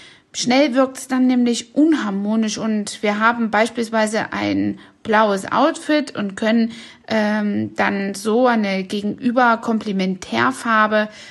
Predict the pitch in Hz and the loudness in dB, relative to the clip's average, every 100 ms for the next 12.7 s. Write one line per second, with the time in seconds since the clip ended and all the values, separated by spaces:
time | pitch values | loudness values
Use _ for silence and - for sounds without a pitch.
0 | - - 214 208 202 196 196 254 233 226 | -10 -4 -2 -2 -2 -2 -2 -6 -2 -4
1 | 208 196 190 202 294 311 311 - _ _ | -2 -2 0 2 4 4 2 -6 _ _
2 | _ _ _ - - 214 220 220 226 226 | _ _ _ -16 -8 -4 0 2 2 0
3 | - - - 220 202 202 202 226 220 - | -6 -10 0 0 2 2 2 2 0 -4
4 | 202 202 208 - 208 202 202 196 - - | -4 -2 -2 -2 0 2 2 -2 -6 0
5 | 240 214 - 226 220 214 220 196 - 214 | 0 0 -2 0 0 -2 -6 -6 -6 -2
6 | 196 190 196 233 277 202 - - - - | 0 0 2 2 2 -4 -6 -8 -6 -6
7 | - 202 - 240 - 220 202 196 196 190 | -6 -4 -2 -2 2 0 0 -4 -2 2
8 | 349 359 190 - 196 196 190 - - - | 2 0 -4 -2 -2 -2 -4 -18 -20 -4
9 | - 240 - 269 247 240 240 - - 247 | -2 -2 0 0 2 2 0 -4 -4 0
10 | 240 220 - 208 208 - - 254 262 - | 0 -2 -4 -4 -4 -6 -2 2 4 4
11 | 220 233 254 233 220 202 196 214 - - | 2 2 0 -2 -2 0 0 0 -4 -4
12 | 226 - 240 262 262 233 | -4 0 2 0 0 -2